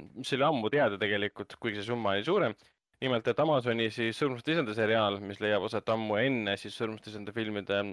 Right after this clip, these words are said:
lugusid ja enne siis Kääbiku lugusid, ähm, selle esimene hooaeg maksab, äh, kuskil nelisada kuuskümmend viis miljonit, äh, dollarit. Mõned aastad tagasi, äh, kui see info esimest korda hakkas liikuma, siis räägiti peaaegu miljardist dollarist, äh,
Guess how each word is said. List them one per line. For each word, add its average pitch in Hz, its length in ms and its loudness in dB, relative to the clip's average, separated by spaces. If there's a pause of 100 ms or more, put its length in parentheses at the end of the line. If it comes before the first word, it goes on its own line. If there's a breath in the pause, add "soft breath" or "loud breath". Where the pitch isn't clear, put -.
(120)
lugusid 113 480 -2
ja 104 80 2
enne 104 240 0
siis 107 160 -10
Kääbiku 143 400 0
lugusid, 107 400 -2 (720 soft breath)
ähm, 117 320 2
selle 131 240 2
esimene 113 320 -2
hooaeg 127 400 4
maksab, 113 400 0
äh, 107 160 2
kuskil 110 400 -4
nelisada 117 480 0
kuuskümmend 110 480 -4
viis 123 240 -4
miljonit, 104 560 -2
äh, 101 240 0
dollarit. 127 560 2 (160)
Mõned 131 240 4
aastad - 240 -4
tagasi, 127 400 2 (720 loud breath)
äh, 104 320 6
kui - 160 -6
see 104 380 4
info 123 260 0
esimest 117 320 -4
korda 107 220 0
hakkas - 260 -10
liikuma, 107 400 -2
siis 120 160 -6
räägiti 117 480 0
peaaegu 113 320 0
miljardist 120 560 0
dollarist, 85 480 -2
äh, 80 160 -2